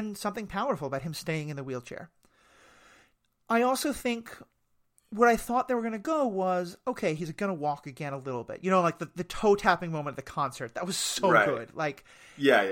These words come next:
Speaker 2: yeah.
Speaker 1: um, and then when, like, when Miguel starts getting
Speaker 2: Shout out to Dee Snider.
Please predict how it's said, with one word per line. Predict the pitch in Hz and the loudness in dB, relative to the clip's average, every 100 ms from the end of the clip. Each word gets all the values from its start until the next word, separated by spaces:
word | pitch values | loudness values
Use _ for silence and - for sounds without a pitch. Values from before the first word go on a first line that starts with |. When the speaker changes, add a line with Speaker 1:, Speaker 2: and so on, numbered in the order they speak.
| 90 | 0
Speaker 2:
yeah. | 190 190 180 | 2 4 2
Speaker 1:
um, | 180 180 - - - - | -2 -12 -16 -20 -20 -8
and | - 226 | 2 6
then | 240 | 6
when, | 226 | 4
like, | 208 202 - _ _ _ _ | 2 0 -6 _ _ _ _
when | 208 226 | -2 0
Miguel | 220 165 214 208 | -2 6 6 6
starts | - 196 | 4 0
getting | - 196 | 4 6
Speaker 2:
Shout | 120 | 8
out | 107 104 | 8 4
to | |
Dee | 104 104 | -4 -6
Snider. | 95 - 92 92 92 - | -6 -6 -4 -4 -6 -8